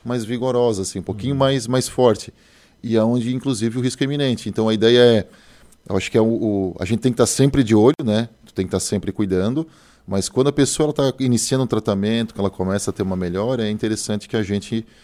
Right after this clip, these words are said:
Speaker 1: né, quando eu digo nós, eu tô falando às vezes da família, né, do, do, do marido, da esposa, de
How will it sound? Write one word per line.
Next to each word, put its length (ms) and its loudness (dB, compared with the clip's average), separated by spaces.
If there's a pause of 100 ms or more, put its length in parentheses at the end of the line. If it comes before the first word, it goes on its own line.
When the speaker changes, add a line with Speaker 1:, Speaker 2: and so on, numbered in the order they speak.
(140)
Speaker 1:
né, 260 -2
quando 200 -2
eu 20 2
digo 200 2
nós, 240 2
eu 40 -12
tô 80 -4
falando 320 -2
às 80 -4
vezes 100 -4
da 120 0
família, 640 -4 (300)
né, 180 -4
do, 400 -4 (260)
do, 220 -8
do 60 -8
marido, 360 0
da 120 -2
esposa, 560 -2 (540)
de 480 -2